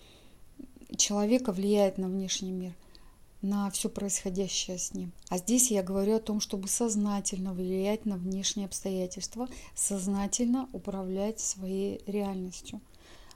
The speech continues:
Откровенно говоря, в той жизни, которая создаётся моим сознанием, нет того изобилия в привычном понимании.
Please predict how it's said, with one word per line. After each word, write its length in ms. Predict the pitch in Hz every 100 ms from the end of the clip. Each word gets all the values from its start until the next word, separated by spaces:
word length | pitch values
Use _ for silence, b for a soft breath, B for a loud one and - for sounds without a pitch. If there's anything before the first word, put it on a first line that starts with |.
| -
Откровенно 520 | - 214 220 233 226
говоря, 480 | 214 226 240 285 294
в 60 | -
той 180 | 214
жизни, 320 | 202 233 226 202
которая 400 | 208 - 208 196
создаётся 640 | 202 185 220 214 202 214
моим 260 | 202 214 202
сознанием, 720 | 208 208 247 262 220 202 214
нет 240 | 233 247
того 280 | 233 190 196
изобилия 520 | 190 190 196 247 240
в 60 | -
привычном 560 | - 196 196 - 202 190
понимании. 640 | 202 208 220 214 180